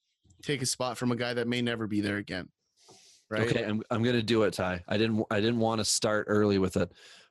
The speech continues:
Speaker 2: but the reason the All-Star game is, is extra stupid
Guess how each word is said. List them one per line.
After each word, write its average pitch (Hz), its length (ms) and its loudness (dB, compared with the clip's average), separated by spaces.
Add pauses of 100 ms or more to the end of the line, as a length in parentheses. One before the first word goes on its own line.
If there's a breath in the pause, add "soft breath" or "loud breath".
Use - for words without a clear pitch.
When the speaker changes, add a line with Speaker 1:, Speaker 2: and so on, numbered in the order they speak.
Speaker 2:
but 104 120 0
the 104 100 2
reason 107 280 4
the 110 120 4
All-Star 101 280 2
game 95 240 2
is, 92 260 2 (120)
is 90 260 2
extra 104 380 0
stupid 95 600 0